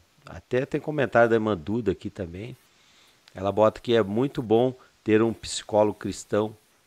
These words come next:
quando jovem, consultei um psicólogo não cristão. E ele simplesmente me deu remédio, e, mas nunca tomava. <laughs> Ela ainda diz aqui, mas nunca tomava.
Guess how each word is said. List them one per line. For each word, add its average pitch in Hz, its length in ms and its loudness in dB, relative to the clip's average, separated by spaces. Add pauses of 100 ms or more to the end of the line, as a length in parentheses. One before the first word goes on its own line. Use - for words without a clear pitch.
quando 107 320 0
jovem, 101 440 2
consultei 107 460 -6
um 98 80 -4
psicólogo 120 640 -2 (280)
não 110 240 0
cristão. 90 560 -10 (500)
E 107 80 2
ele 107 140 2
simplesmente 113 720 -2
me 120 100 -2
deu 110 160 2
remédio, 120 760 -2
e, - 380 -10 (340)
mas 120 320 -2
nunca 123 320 -8
tomava. 98 400 -6 (600)
<laughs> - 640 -16
Ela 95 140 2
ainda 110 360 2
diz 113 220 2
aqui, 110 140 -6
mas 98 160 -4
nunca 110 180 -2
tomava. 92 460 -4